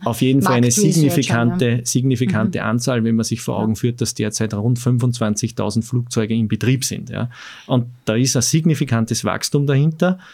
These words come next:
Speaker 2: Ja.
Speaker 1: Gut für uns, weil natürlich die zukünftigen Flugzeugplattformen auch wieder sehr stark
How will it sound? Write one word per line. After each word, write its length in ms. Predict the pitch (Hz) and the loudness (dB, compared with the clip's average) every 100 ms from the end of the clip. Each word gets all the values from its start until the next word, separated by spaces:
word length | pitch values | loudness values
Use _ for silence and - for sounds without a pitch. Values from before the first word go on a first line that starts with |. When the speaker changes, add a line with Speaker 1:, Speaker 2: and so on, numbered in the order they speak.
| - | -8
Speaker 2:
Ja. 200 | 208 185 - | -6 -6 0
Speaker 1:
Gut 220 | 156 156 | 2 2
für 160 | 135 120 | 2 4
uns, 400 | 139 226 - - | 6 4 2 -2
weil 320 | 123 110 123 | -2 0 2
natürlich 420 | 135 127 135 127 | 0 0 0 0
die 140 | - 120 | -2 -4
zukünftigen 640 | - 156 143 135 127 123 | -4 0 -2 0 0 0
Flugzeugplattformen 1040 | 139 151 - 127 - 110 117 131 117 120 | 0 -2 -4 -4 -4 -4 -4 -2 -2 -2
auch 380 | 90 131 143 - | -2 -2 -4 -4
wieder 180 | 123 113 | -2 0
sehr 240 | - 123 | -2 -2
stark 440 | 117 - 92 117 | -2 -2 -4 -6